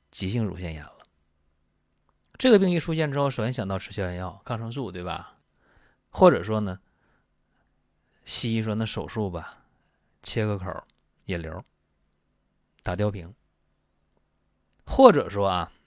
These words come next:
有人说用中药，喝中药可以，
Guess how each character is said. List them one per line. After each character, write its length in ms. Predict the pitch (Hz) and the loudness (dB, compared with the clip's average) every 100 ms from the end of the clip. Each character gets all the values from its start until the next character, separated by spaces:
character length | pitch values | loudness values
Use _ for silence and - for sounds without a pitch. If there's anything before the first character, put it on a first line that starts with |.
| _ _ _ _ _ _ _ _ _ _ _ _ _ | _ _ _ _ _ _ _ _ _ _ _ _ _
有 100 | 101 | -6
人 100 | 104 | -2
说 100 | 113 | -2
用 200 | 123 120 | -2 -2
中 180 | 123 127 | -4 -4
药， 160 | 127 | -2
喝 160 | 87 147 | -2 -4
中 120 | 151 | -2
药 180 | 160 139 - _ | 0 -2 -6 _
可 200 | - 127 | -4 -2
以， 220 | 127 82 | -2 -6